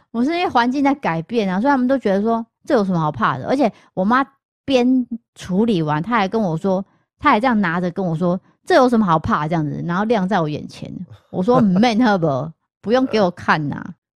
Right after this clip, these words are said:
好的，因为一直我都有在这个M B三这个 app 呢，有一个会员的方案啊，有三个可以做选择。但是因为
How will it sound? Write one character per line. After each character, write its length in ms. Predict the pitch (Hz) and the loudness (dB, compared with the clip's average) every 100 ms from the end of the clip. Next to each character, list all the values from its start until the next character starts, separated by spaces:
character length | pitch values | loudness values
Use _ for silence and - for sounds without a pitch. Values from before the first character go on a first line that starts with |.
| _ | _
好 180 | _ 190 | _ 2
的， 140 | 226 269 | 4 4
因 40 | |
为 220 | 311 311 | 2 2
一 20 | |
直 220 | 302 226 202 | 0 0 0
我 180 | 175 | 0
都 200 | 170 196 | 0 0
有 140 | 220 160 | 0 0
在 220 | 208 190 | 0 -2
这 140 | 175 | -2
个 320 | 175 170 160 156 | -4 -2 -2 -2
M 200 | - 190 | -2 -4
B 260 | 196 220 226 | -2 -2 -2
三 260 | 214 196 202 | 0 -2 -2
这 60 | |
个 80 | 180 | -4
app 420 | - 180 - - | -2 -2 -2 -4
呢， 260 | - - - 156 - | -6 -10 -12 -14 -10
有 160 | 160 170 | -4 -2
一 40 | |
个 180 | 170 156 | -2 -2
会 260 | - 254 165 | 0 0 0
员 140 | 143 | -2
的 100 | 147 | -4
方 380 | 143 - 143 160 | -6 -6 -6 -4
案 180 | 151 143 - _ _ - | -6 -6 -14 _ _ -14
啊， 160 | - | -8
有 240 | 165 143 151 | -6 -4 -6
三 320 | - 226 254 | -2 0 2
个 140 | 220 | 0
可 160 | 160 175 | 0 -4
以 60 | |
做 200 | 151 - 151 | -4 -6 -6
选 220 | - - - | -8 -12 -12
择。 180 | - - - _ _ - | -12 -16 -18 _ _ -4
但 120 | 277 | 0
是 140 | 302 | 2
因 100 | 294 | 4
为 460 | 294 277 254 233 | 4 4 2 0